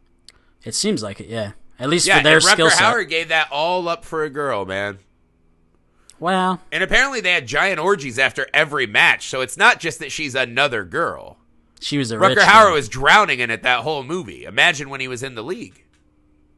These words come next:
Speaker 1: That is true. He did bang a lot of girls.
Speaker 2: Yeah, every town he goes in, he takes at least one.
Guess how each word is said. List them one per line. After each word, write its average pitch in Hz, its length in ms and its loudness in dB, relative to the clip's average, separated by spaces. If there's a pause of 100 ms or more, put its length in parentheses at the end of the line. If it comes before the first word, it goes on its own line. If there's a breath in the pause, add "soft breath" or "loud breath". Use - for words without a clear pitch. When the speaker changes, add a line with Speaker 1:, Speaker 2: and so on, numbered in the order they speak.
(500 soft breath)
Speaker 1:
That 156 120 -2
is 160 120 -2
true. 151 160 -2
He 135 100 -2
did 135 180 0
bang 120 280 -2
a 110 80 -6
lot 110 180 -2
of 110 80 -6
girls. 104 440 -8 (840)
Speaker 2:
Yeah, 160 180 2
every 165 300 0
town 202 300 2
he 131 100 -2
goes 135 300 -2
in, 117 100 -6
he 117 80 -6
takes 135 300 -8
at 117 100 -12
least 117 220 -10
one. 135 300 -8